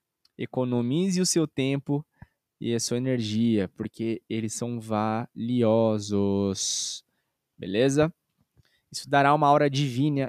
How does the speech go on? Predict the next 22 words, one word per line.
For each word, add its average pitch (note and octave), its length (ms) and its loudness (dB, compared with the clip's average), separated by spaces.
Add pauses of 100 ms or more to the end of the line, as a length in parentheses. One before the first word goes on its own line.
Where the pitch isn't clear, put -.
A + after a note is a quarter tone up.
de A#2+ 460 -4
eficiência D3 880 -2
e B2+ 80 -2
rapidez C3 440 2
pra C#3+ 120 0
você. C#3 320 0 (2000)
E A#2 80 -2
não D#3 240 2
faça F3+ 420 6
você D#3 320 2
mesmo C#3+ 360 2
o - 20 -4
que - 140 0
os D3+ 240 6
outros F#3 360 6
podem C#3 320 0
fazer B2+ 280 -2
por B2+ 180 0
você. B2 420 -2 (240)
Vamos D3+ 320 -2
dar D#3 120 2
contexto. D3 600 -2